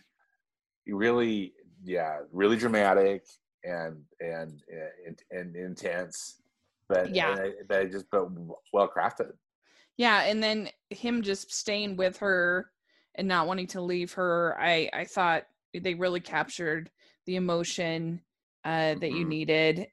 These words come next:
Speaker 2: and that it's, um, uh, it's right after that that he gets taken away, and that's when you get the, uh, the "Remember Who You Are" sequence, uh, and I thought that was the best song of the movie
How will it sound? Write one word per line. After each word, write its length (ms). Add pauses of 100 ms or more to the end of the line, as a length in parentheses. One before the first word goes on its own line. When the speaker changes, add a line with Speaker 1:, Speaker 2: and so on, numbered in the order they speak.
Speaker 2:
and 560
that 320
it's, 340
um, 360 (1000)
uh, 440
it's 300 (100)
right 440
after 420
that 380
that 120
he 120
gets 220
taken 360
away, 600 (380)
and 280
that's 200
when 100
you 80
get 160
the, 260
uh, 440 (200)
the 80
"Remember 480
Who 420
You 220
Are" 480 (420)
sequence, 960 (200)
uh, 340
and 100
I 100
thought 220
that 140
was 140
the 80
best 320
song 280
of 100
the 60
movie 560